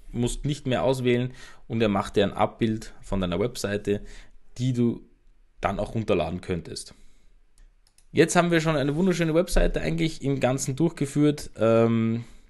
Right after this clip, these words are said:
was auch nochmal ein zusätzlicher Aspekt ist, den ich dir jetzt noch als Tipp mitgebe, ist nämlich folgendes Plugin. Das sogenannte Smash It Plugin.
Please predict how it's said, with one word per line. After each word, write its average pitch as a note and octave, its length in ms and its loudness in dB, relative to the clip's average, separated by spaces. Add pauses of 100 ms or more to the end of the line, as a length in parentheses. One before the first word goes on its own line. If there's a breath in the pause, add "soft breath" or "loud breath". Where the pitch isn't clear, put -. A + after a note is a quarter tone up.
(340)
was B2 440 4
auch C#3+ 220 4
nochmal C#3 400 2
ein A#2+ 340 -2
zusätzlicher C#3+ 520 2
Aspekt A#2+ 400 0
ist, A#2 240 -2
den A2+ 140 0
ich A2 80 -4
dir G#2+ 80 0
jetzt G#2 100 0
noch A2 100 -2
als G#2 120 -2
Tipp - 200 -10
mitgebe, G2+ 580 0 (200)
ist G#2 180 -6
nämlich G2+ 220 -2
folgendes B2 400 -2
Plugin. G2+ 480 -2 (1600 loud breath)
Das - 160 -4
sogenannte A#2 480 4
Smash - 840 0
It - 360 -2
Plugin. A2 560 -2